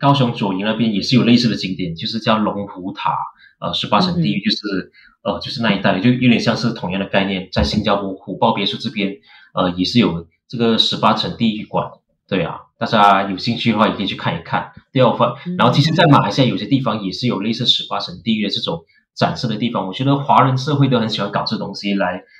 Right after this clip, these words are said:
Speaker 1: 来希望说，
Speaker 2: <laughs>
Speaker 1: 诶，里面有一些，放一些传统文化的东西来，来规训，来规训小孩子啊，这样子，对，是蛮有趣的。那曼谷的话，因为我到，才刚到曼谷，呃，两天，那我还没有，还在work from home的状态，还没去玩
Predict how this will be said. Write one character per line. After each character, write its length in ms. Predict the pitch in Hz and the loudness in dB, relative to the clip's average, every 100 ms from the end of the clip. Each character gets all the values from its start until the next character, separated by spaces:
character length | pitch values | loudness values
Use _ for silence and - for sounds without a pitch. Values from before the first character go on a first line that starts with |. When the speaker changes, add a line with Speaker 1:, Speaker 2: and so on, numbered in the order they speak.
| _ - | _ -2
Speaker 1:
来 120 | 98 | -2
希 200 | 101 117 | 2 4
望 100 | 113 | 4
说， 120 | 101 | 2
Speaker 2:
<laughs> 40 | |
Speaker 1:
诶， 120 | 117 127 | 2 2
里 120 | 98 | 2
面 120 | 110 | 0
有 80 | 98 | 0
一 40 | |
些， 280 | 95 107 101 | 0 2 2
放 180 | 104 107 | 2 0
一 60 | 107 | -2
些 340 | 101 98 - _ _ - | -6 -6 -8 _ _ -6
传 220 | - 107 | 0 0
统 140 | 110 | 0
文 160 | 98 95 | -2 -4
化 160 | 117 117 | 0 0
的 80 | 104 | 0
东 120 | 101 | -2
西 140 | 98 | -4
来， 300 | 98 92 90 | -4 -4 -6
来 120 | 90 104 | -6 -4
规 220 | - 113 | 2 4
训， 240 | - 127 - - _ _ | 6 4 2 -4 _ _
来 140 | 101 | 0
规 180 | 101 120 | 4 4
训 180 | 110 123 | 6 4
小 160 | 110 87 | 4 0
孩 100 | 87 | -2
子 200 | - 82 | -8 -10
啊， 60 | - - | -10 -4
这 80 | |
样 120 | 107 - | -4 -6
子， 160 | - - _ - - - | -14 -20 _ 2 2 -4
对， 160 | 104 | -4
是 100 | 101 | 0
蛮 180 | 107 92 | 0 2
有 100 | 92 | 0
趣 280 | 82 - 95 | -2 -4 -4
的。 60 | - - _ _ | -6 -20 _ _
那 120 | - 165 | -2 4
曼 260 | 180 139 | 6 6
谷 140 | 123 101 | 4 4
的 80 | |
话， 80 | 123 | 4
因 100 | 123 | 4
为 80 | 131 | 2
我 100 | - | 2
到， 360 | - 104 - - _ | 0 -2 -4 -12 _
才 200 | - - | -8 -6
刚 220 | 104 110 110 | -2 -2 2
到 160 | 120 | 2
曼 220 | 123 120 | 2 -4
谷， 400 | - 90 85 92 101 | -8 -8 -8 -6 -2
呃， 160 | 95 - - 85 85 - - | -2 -4 -14 -14 -14 -16 -6
两 280 | 113 98 85 | 0 0 -2
天， 360 | - 107 98 104 | -4 -4 -2 0
那 160 | 110 | 2
我 140 | 95 87 | 2 -2
还 120 | - | -6
没 100 | 107 | -4
有， 80 | 98 | -4
还 180 | - 95 | -4 -2
在 220 | - 120 | 2 4
work 100 | 135 | 4
from 220 | 131 87 | 2 -2
home 140 | - 101 | -4 -2
的 40 | |
状 140 | 107 101 | -2 -2
态， 160 | 95 | -2
还 100 | 87 | -4
没 120 | 95 | -4
去 120 | 101 120 | 0 0
玩 240 | 98 - | 0 -2